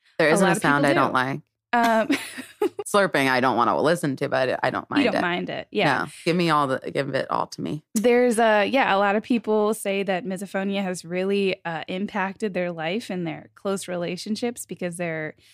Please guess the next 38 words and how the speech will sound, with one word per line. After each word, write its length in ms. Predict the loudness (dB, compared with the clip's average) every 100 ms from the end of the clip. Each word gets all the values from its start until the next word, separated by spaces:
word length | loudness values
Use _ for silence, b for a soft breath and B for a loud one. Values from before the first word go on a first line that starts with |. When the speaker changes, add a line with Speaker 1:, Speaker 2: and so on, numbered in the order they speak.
| b b b -2
Speaker 2:
uh, 200 | 0 2
and 180 | 0 0
it 160 | -2
really 420 | 0 2 2 2 0
is. 180 | 0
Speaker 1:
Wow, 180 | 2 2
that 160 | 2 2
is 160 | 0
so 320 | -2 -2 0 0
crazy. 560 | -2 -2 -2 -6 -6 -2
Speaker 2:
I 160 | 0
read 320 | 0 0 0 0
in 100 | 0
New 80 | 0 -2
York 160 | -4
Post 260 | -4 -4 -4
that 80 | -4
there's 200 | -4 -4
a 60 |
doctor 480 | -8 -4 -6 -4 -8
in 200 | -4 -4
New 60 | -2
York 380 | -2 -6 -8 -8
who 120 | -10
killed 400 | -10 -6 -6 -6
herself 680 | -10 -14 -16 -18 -20 _ _
because 440 | -16 -14 -12 -10 -10
of, 400 | -12 -12 -16 -20 _ _ _ _ _ _ -8
uh, 200 | -8 -8
she 200 | -6 2
couldn't 180 | 4
Speaker 1:
No. 180 | 4 4
Speaker 2:
live 400 | 4 4 2 -4 -4
anymore 340 | -2 0 -2
because 320 | -4 -6 -6
of 160 | -6 -8
how 300 | -8 -4 -2
much 280 | -4 -6